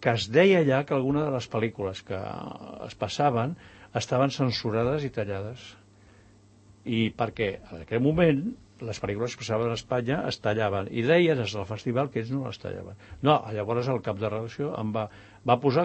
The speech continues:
que jo assegurava que estaven tallades. Llavors el director, <laughs> una mica, una mica més m'expulsa del festival. <laughs> És a dir, que el, el, pa, però bé, jo he anat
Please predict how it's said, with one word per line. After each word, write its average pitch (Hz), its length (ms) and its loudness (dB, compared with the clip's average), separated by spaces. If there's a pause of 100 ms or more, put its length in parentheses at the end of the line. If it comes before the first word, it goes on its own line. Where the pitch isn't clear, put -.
que 131 80 4
jo 127 240 6
assegurava 135 640 2
que 135 100 -16
estaven 110 320 -6
tallades. 104 480 -10
Llavors 104 240 -12
el 101 140 -10
director, 143 560 -6 (260)
<laughs> - 380 -8
una 135 100 -4
mica, 135 240 -4 (240)
una 139 220 4
mica 135 180 8
més 123 160 4
m'expulsa 131 560 0
del 160 140 4
festival. 127 580 -4 (880)
<laughs> - 720 -2
És 120 80 4
a 135 160 8
dir, 127 320 4
que 117 220 0 (640)
el, 113 160 4
el, 131 320 -4
pa, 147 220 6 (100)
però 101 160 -6
bé, 101 220 -6
jo 117 100 4
he 117 80 4
anat 135 380 2